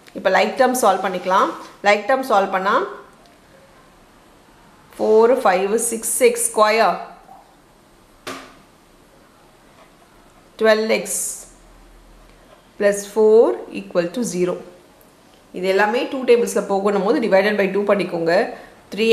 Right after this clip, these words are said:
x square minus six x plus two is equal to zero.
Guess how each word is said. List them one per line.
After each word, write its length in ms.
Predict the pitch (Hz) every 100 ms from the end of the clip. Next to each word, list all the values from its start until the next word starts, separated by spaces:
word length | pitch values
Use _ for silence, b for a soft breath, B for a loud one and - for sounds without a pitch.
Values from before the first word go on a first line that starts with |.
| 226
x 120 | -
square 440 | - 220 214 240 269 233
minus 400 | 196 208 220 254 247
six 100 | 226 - 240 254
x 40 | - - - - - - - -
plus 220 | 202 208 -
two 120 | 247 233
is 100 | 196 196
equal 280 | 196 185 180 233
to 80 | 320 415 B B B B 165 185
zero. 320 | 220 226